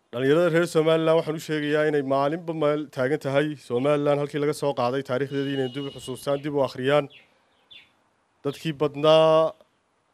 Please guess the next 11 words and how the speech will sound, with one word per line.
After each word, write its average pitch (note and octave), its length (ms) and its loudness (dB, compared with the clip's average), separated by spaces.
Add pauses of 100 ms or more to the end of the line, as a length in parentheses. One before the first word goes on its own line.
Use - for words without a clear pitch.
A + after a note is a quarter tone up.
(920)
ee C#3+ 80 -2
naftoodii F3 460 0
ku - 180 -10
waayey D3+ 240 0
si - 180 -6
ay C#3+ 120 0
Somaliland D#3 520 0
halkaa D3+ 220 -4
u C#3+ 60 -4
soo D3 180 -8
gaarsiiyaan, C3+ 580 0